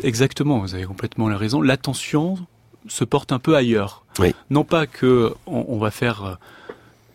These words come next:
Speaker 1: complètement différemment ou que ça va être une science complètement incompatible avec, euh, la précédente,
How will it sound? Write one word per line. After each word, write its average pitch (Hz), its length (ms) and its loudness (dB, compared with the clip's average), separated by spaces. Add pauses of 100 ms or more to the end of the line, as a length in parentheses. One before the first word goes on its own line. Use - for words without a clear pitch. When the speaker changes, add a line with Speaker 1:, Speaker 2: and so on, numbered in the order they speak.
(100)
Speaker 1:
complètement 120 480 0
différemment 135 760 0
ou 117 120 2
que 113 160 -4
ça - 160 -2
va 113 60 4
être - 160 0
une 123 60 -6
science - 200 -4
complètement 113 400 -2
incompatible 131 720 -2
avec, 98 320 -8
euh, 92 220 -8
la 98 100 -6
précédente, - 560 -2